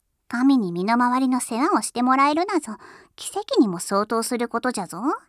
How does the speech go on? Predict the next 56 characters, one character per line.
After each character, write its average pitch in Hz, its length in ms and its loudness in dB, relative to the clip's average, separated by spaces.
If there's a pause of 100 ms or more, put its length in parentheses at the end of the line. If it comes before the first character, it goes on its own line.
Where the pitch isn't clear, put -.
(760)
光 240 360 -2
栄 302 140 2
に 359 140 2
思 370 160 2 (200)
う 359 40 2
が 294 60 2
よ 311 180 2
い。 403 80 -4 (2500)
あ 262 180 -2
あ、 - 20 -8
そ - 200 -10
れ 233 120 -6
と 285 120 -2
勇 339 260 0
者、 - 160 -8 (1200)
エ 381 140 2
ミ 392 140 2
リ 349 120 4
は 311 160 4
ど 330 140 2
う 392 80 0
や 370 180 2
ら 311 160 -2 (420)
お 226 120 0
主 254 300 0
の 220 120 -2
こ 214 160 -6
と 220 160 -6
を 180 160 -6
随 339 320 -2
分 415 220 2
と 196 100 -6
気 214 220 -2
に 285 100 4
か 427 140 -4
け 523 140 -6
て 339 80 -2
い 233 120 -2
る 247 140 -4
よ 277 140 -2
う 320 60 -2
じ 320 140 -6
ゃ。 - 20 0 (1300)
お 202 120 -2
主 240 360 -2
を 190 180 -6
わ 262 160 -2
ら 285 140 2
わ 269 100 2
に 240 160 -2
取 277 180 -2
ら 311 120 0
れ 359 120 -2
る 359 120 0
の 302 160 0
が 269 180 -10